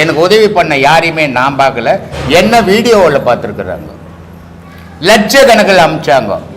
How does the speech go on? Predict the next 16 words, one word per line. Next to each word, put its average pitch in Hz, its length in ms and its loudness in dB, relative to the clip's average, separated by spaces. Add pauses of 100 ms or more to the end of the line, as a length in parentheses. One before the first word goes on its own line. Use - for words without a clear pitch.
(1300)
அதே 170 180 2 (140)
நேரத்துல 151 340 0 (680)
என்னுடைய 185 320 0 (100)
சீடர்கள் 202 540 2 (720)
சில 185 140 0 (100)
பேர் 233 240 4
வசதியானவங்களும் 208 920 4
இருக்கிறாங்க, 170 360 0 (160)
எவனும் 247 340 4
பத்து 220 220 2
பைசாவும் 196 420 2
கூட 180 180 2
கொடுத்தவன் 147 420 -4
இல்லை. 95 160 -10 (1800)
காரணம் 175 500 2
என்ன? 170 140 -2